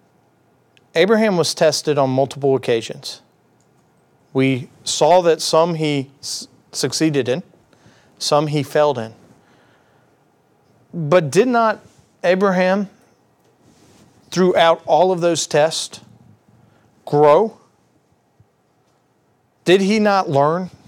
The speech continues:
And when the test come, came, where he had to take a three-day journey, pre-pack all his supplies, he gets to the bottom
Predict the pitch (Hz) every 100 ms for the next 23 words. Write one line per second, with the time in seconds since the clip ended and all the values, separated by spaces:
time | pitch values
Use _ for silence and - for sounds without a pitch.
0 | - _ _ _ _ _ _ _ _ _
1 | _ _ 170 165 170 156 - - - -
2 | - 165 196 196 - _ - 175 226 220
3 | _ _ _ _ _ _ _ _ _ _
4 | _ - 165 165 214 185 160 180 156 135
5 | - 180 196 196 156 147 156 190 _ _
6 | _ _ - - 233 247 214 - 202 -
7 | - 160 175 190 220 214 - 208 196 151
8 | 123 135 - - - _ _ _ _ _
9 | _ _ _ _ _ _ _ _ _ _
10 | _ _ _ - 208 214 147 165 220 240
11 | - - - _ _ _ _ _ _ _
12 | - 214 185 175 135 147 165 190 202 196